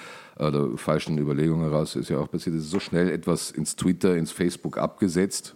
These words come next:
ja, über das man möglicherweise nachher gar nicht nachdenkt. Äh, also s-, kurzum, äh, widerwärtig, dieser, dass es Leute gibt, die noch meinen, dass sozusagen antisemitische Klischees irgendeine Relevanz haben. Wir sollten über den Tantal Silberstein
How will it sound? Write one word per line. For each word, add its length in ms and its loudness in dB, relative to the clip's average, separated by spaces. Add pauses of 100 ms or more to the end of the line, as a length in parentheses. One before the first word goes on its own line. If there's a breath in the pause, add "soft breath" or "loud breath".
ja, 200 0 (420 loud breath)
über 140 -2
das 160 -2
man 120 0
möglicherweise 480 2
nachher 340 0
gar 180 2
nicht 260 -2
nachdenkt. 560 -2 (560 loud breath)
Äh, 280 2 (360)
also 300 2
s-, 300 -6 (100)
kurzum, 580 4 (160)
äh, 300 0 (500)
widerwärtig, 800 2 (1000)
dieser, 520 0
dass 160 0
es 220 -4
Leute 260 -2
gibt, 260 -2
die 80 0
noch 160 -2
meinen, 300 0
dass 200 -2
sozusagen 440 -2
antisemitische 800 -4
Klischees 480 -2
irgendeine 360 0
Relevanz 360 0
haben. 160 0
Wir 80 -2
sollten 320 -2
über 100 -2
den 160 -4
Tantal 420 -2
Silberstein 540 0